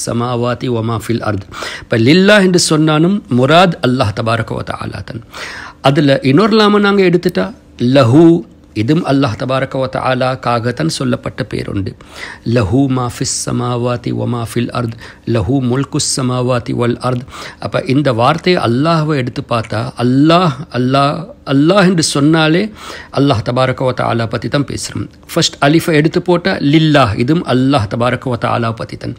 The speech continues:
லாம எடுத்து போட்டா லஹு, இதுவும் அல்லாஹ் பத்தி தான். இப்ப கடைசி லாம, ரெண்டாவது லாம எடுத்து போட்டா ஹு, ஹுவல்லாஹு அஹத், ஹுவல்லாஹு அல்லதீ லா இலாஹா இல்லா ஹு. இதை கொண்டும் அல்லாஹ் தபாரக வ தஆலாவுடைய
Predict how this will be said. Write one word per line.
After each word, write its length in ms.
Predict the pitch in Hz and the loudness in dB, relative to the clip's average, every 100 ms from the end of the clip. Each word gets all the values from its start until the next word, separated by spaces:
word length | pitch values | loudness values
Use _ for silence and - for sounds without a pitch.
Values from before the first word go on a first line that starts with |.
| - - - - - | -14 -14 -10 -10 -2
லாம 460 | 139 139 170 208 208 | 2 6 6 6 4
எடுத்து 360 | 175 170 - 160 | 4 2 0 -2
போட்டா 320 | 170 165 208 - | -2 0 -2 -2
லஹு, 420 | 123 135 135 151 127 - | 2 4 6 6 4 0
இதுவும் 340 | 107 127 180 | -4 -2 0
அல்லாஹ் 280 | 165 170 165 | 2 4 2
பத்தி 220 | 175 170 | 0 -2
தான். 220 | 170 170 - - - - | -4 -4 -6 -16 -20 -12
இப்ப 160 | - | -10
கடைசி 460 | - 117 196 240 247 | -4 0 2 2 2
லாம, 340 | 202 196 185 | 2 2 2
ரெண்டாவது 400 | 165 180 196 185 | 0 2 2 2
லாம 200 | 180 175 | 0 2
எடுத்து 240 | 156 156 - | 2 0 -4
போட்டா 300 | 151 139 202 | -4 -2 -4
ஹு, 220 | 120 175 196 127 - - - - | 2 6 6 6 -2 -18 -20 -12
ஹுவல்லாஹு 840 | 90 117 147 143 139 143 135 107 147 | -2 2 4 6 4 4 2 0 0
அஹத், 400 | 143 - 147 123 - - - - - | -2 -2 -4 -6 -12 -20 -20 -20 -2
ஹுவல்லாஹு 600 | 123 151 147 143 147 139 | 4 6 6 6 4 2
அல்லதீ 360 | 143 139 127 139 | 0 0 0 2
லா 180 | 139 143 143 | 2 2 2
இலாஹா 400 | 139 143 117 139 | 2 2 0 0
இல்லா 280 | 135 143 131 | 0 0 0
ஹு. 200 | 131 160 - - | -2 -4 -12 -4
இதை 280 | 120 170 185 | 2 4 2
கொண்டும் 360 | 143 123 160 190 - | 0 0 0 -2 -4
அல்லாஹ் 300 | 123 120 117 | -4 -2 -4
தபாரக 380 | - 120 123 135 | -2 -2 -2 -4
வ 80 | 117 | -4
தஆலாவுடைய 540 | 120 117 110 110 113 | -4 -4 -4 -4 -4